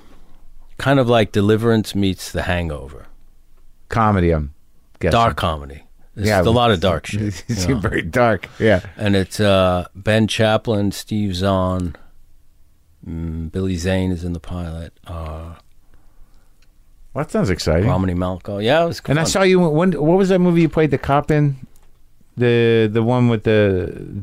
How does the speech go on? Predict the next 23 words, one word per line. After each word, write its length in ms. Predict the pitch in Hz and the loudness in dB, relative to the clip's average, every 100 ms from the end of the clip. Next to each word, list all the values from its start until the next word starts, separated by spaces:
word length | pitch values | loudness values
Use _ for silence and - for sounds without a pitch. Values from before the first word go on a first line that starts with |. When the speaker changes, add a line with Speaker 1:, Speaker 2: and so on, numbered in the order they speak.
| - | -8
Speaker 2:
the 80 | 101 | -2
Peter 220 | 123 113 | 2 2
Jackson 420 | 104 117 - 120 | 2 0 0 0
movie? 260 | 117 117 117 | 0 0 2
Speaker 1:
Oh, 200 | 143 143 | 4 4
The 140 | 123 | 6
Lovely 300 | 117 127 104 | 4 4 0
Bones. 520 | 87 107 117 78 69 | 2 2 2 -2 -4
Speaker 2:
Yeah, 200 | 113 147 | -2 0
that 100 | 123 | 2
was 160 | 156 107 | 0 0
an 60 | 87 | -2
interesting 420 | - 82 85 80 | -4 -8 -4 -2
movie. 320 | 82 101 117 - - - - _ | -2 -2 -4 -8 -20 -20 -20 _
Speaker 1:
Yeah, 140 | 92 95 | -8 -8
that 160 | 104 | -8
was 120 | 104 - | -14 -16
fun. 300 | - 92 - _ _ | -14 -16 -16 _ _
Speaker 2:
Yeah. 220 | 101 139 127 | -2 0 0
Speaker 1:
That 100 | 82 | -2
was 140 | 85 | -8
really 180 | 90 85 | -12 -12
fun. 300 | - 73 | -14 -18